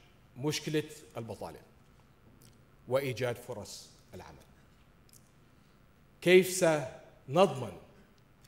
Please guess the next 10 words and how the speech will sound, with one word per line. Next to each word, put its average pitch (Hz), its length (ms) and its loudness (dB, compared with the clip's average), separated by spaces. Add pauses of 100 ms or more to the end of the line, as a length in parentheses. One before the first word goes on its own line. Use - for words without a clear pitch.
اعتماد 151 640 0
مبدأ 135 560 -2 (240)
الجدارة 123 640 -4 (1000)
والكفاءة 135 720 -6 (1120)
والمساواة 113 680 -4 (1300)
في 180 320 4
الحصول 156 580 0
على 139 320 2
فرص 156 420 -2
العمل 135 420 -4